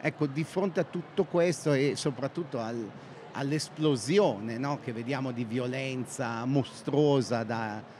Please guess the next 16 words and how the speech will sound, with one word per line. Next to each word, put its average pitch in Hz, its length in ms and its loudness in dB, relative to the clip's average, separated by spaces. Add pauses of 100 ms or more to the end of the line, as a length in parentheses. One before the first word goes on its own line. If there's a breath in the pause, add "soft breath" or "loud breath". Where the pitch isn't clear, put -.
(120)
dalle 123 320 -2
terre 127 320 -2
di 120 100 -4
Palestina 120 1000 -2
in 117 440 -4
mille 127 400 2
altri 127 280 -2
posti 123 360 -4
del 135 160 2
mondo, 117 540 0 (340 loud breath)
ecco, 123 420 -4 (220)
mm, 117 1000 0
in 165 260 4
questo 175 460 4
momento 156 840 4
essere 135 640 0